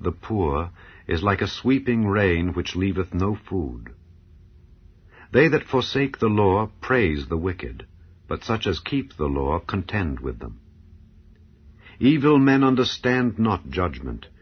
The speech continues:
but they that seek the Lord understand all things. Better is the poor that walketh in his uprightness than he that is perverse in his ways, though he be rich. Whoso keepeth the law is a wise son, but he that is a companion of riotous men shameth his father.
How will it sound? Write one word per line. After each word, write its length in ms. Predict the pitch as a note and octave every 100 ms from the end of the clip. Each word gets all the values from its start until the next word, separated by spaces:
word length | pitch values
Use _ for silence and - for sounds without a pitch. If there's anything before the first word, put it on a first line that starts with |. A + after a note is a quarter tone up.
| -
but 180 | - D#2+
they 160 | G#2 A2+
that 220 | A2 -
seek 320 | - A2+ A2+
the 80 | A2+
Lord 340 | G#2+ G2 G2+
understand 680 | F#2+ G2+ G2 - G2 F#2 F#2
all 320 | - F#2+ F2 C#2+
things. 560 | - C2 A1+ A1 - - - - - - - - - - - - -
Better 420 | A#2+ D3+ D#3+ C#3+
is 140 | B2+
the 100 | G#2+
poor 480 | G#2 - B2 D#2 D2
that 160 | D#2 D2+
walketh 440 | G2 A#2+ A2+ G#2
in 100 | G2
his 180 | F2+ E2
uprightness 800 | G2 - F#2 F2+ F2 F2+ F2 - - - -
than 140 | F2
he 180 | D#2 G#2+
that 180 | A2+ G2
is 120 | F2
perverse 580 | D#2 F2 D#2 G#2 A2+ -
in 80 | D#2+
his 180 | D#2 C2+
ways, 480 | D#2 E2+ D#2+ E2 -
though 160 | D#2+ D2+
he 140 | E2
be 180 | D2+ F#2
rich. 520 | F2 D#2 - - - - - - - - - - - - - - -
Whoso 340 | C3 C3+ D3
keepeth 440 | C3 F3 D#3+ C#3+ -
the 140 | A#2+
law 380 | A#2+ A#2 A#2 C3+
is 200 | A#2+ G#2
a 80 | G#2
wise 460 | G2 A2+ G#2+ G#2
son, 340 | - - D2 C2+
but 160 | E2+
he 140 | - A#2+
that 200 | A2 -
is 160 | G2
a 60 | F#2
companion 580 | F2+ F2+ - A2+ A#2 G2
of 160 | E2+
riotous 560 | F2 G#2+ G#2 F#2 E2+ -
men 300 | F2 F#2 F2+
shameth 540 | - - F#2+ C2+ C2+
his 140 | - C#2+
father. 440 | - D#2+ C2+ B1+